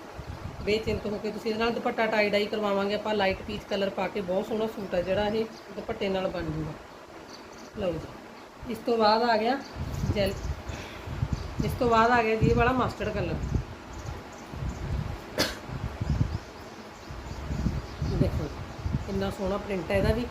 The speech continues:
ਤੁਸੀਂ ਜਲਦੀ ਜਲਦੀ ਬੁੱਕ ਕਰ ਲਓ ਜੀ। ਸੂਟ ਚਾਰ ਪੰਜ ਦਿਨ ਹੋ ਗਏ ਸਾਡੇ ਕੋਲੇ ਆਇਆਂ ਨੂੰ, ਹੋ ਸਕਦਾ ਵੀ ਸ਼ੌਪ ਤੋਂ ਕੁਛ ਕੁ ਮਿਲਣ ਜਾਂ ਨਾ ਮਿਲਣ। ਜਿਹੜੇ ਸੂਟ ਆਪਣੇ ਕੋਲ ਅਵੇਲੇਬਲ ਨੇ ਜੀ, ਆਪਾਂ ਇਹ ਵੀਡੀਓ ਦੇ ਵਿੱਚ ਪਾਏ ਹੋਏ ਨੇ। ਪਲੀਜ਼ ਭੈਣਾਂ ਨੂੰ ਰਿਕੁਐਸਟ ਹੈ ਜੀ, ਤੁਸੀਂ ਐਂ ਨਾ ਕਰਿਆ ਕਰੋ ਵੀ ਸੂਟ ਰਖਾ ਕੇ ਬਾਅਦ ਦੇ ਵਿੱਚ ਤੁਸੀਂ ਕੋਈ ਰਿਪਲਾਈ ਨਹੀਂ ਦਿੰਦੇ,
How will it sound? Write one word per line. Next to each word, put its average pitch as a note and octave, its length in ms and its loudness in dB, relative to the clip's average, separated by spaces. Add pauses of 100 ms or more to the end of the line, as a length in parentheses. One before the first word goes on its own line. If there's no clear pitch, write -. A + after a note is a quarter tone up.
(480)
ਤੁਸੀਂ G3 180 -2
ਜਲਦੀ G3 320 4
ਜਲਦੀ G#3+ 260 4
ਬੁੱਕ A3 280 0
ਕਰ F#3 140 2
ਲਓ G3+ 120 0
ਜੀ। G#3+ 120 2
ਸੂਟ - 280 0
ਚਾਰ G3+ 160 4
ਪੰਜ G#3 200 4
ਦਿਨ G#3+ 120 4
ਹੋ G#3+ 120 2
ਗਏ G#3+ 100 4
ਸਾਡੇ G3+ 240 2
ਕੋਲੇ G3+ 220 0
ਆਇਆਂ G#3 220 4
ਨੂੰ, G#3+ 160 4
ਹੋ G#3 200 2
ਸਕਦਾ G#3 240 0
ਵੀ G#3 100 0
ਸ਼ੌਪ G3+ 300 2
ਤੋਂ D3 100 0
ਕੁਛ - 240 -2
ਕੁ A3 60 -6
ਮਿਲਣ G3+ 320 0
ਜਾਂ A3+ 140 4
ਨਾ F#3+ 200 4
ਮਿਲਣ। G#3+ 280 2 (460)
ਜਿਹੜੇ G#3+ 220 10
ਸੂਟ C#4 220 4
ਆਪਣੇ B3 220 4
ਕੋਲ B3 260 2
ਅਵੇਲੇਬਲ A3+ 440 4
ਨੇ B3 80 2
ਜੀ, B3 160 2
ਆਪਾਂ B3 200 2
ਇਹ A#3+ 120 4
ਵੀਡੀਓ G#3+ 240 0
ਦੇ B3 60 2
ਵਿੱਚ A#3+ 180 0
ਪਾਏ A3 280 6
ਹੋਏ A#3+ 140 4
ਨੇ। C4 140 4 (480)
ਪਲੀਜ਼ B3+ 220 2
ਭੈਣਾਂ C4+ 280 8
ਨੂੰ C4 120 8
ਰਿਕੁਐਸਟ A3+ 440 4
ਹੈ B3+ 80 8
ਜੀ, C4+ 200 0 (560)
ਤੁਸੀਂ C4+ 220 0
ਐਂ B3 140 4
ਨਾ B3 100 6
ਕਰਿਆ B3 200 4
ਕਰੋ A#3+ 180 2
ਵੀ B3 100 -2
ਸੂਟ A#3+ 260 -4
ਰਖਾ A#3 260 8
ਕੇ A3+ 140 4
ਬਾਅਦ A3 220 4
ਦੇ C4 80 6
ਵਿੱਚ B3+ 140 -2
ਤੁਸੀਂ B3 260 -2
ਕੋਈ A#3+ 140 2
ਰਿਪਲਾਈ G#3+ 360 4
ਨਹੀਂ A#3+ 140 2
ਦਿੰਦੇ, B3 280 4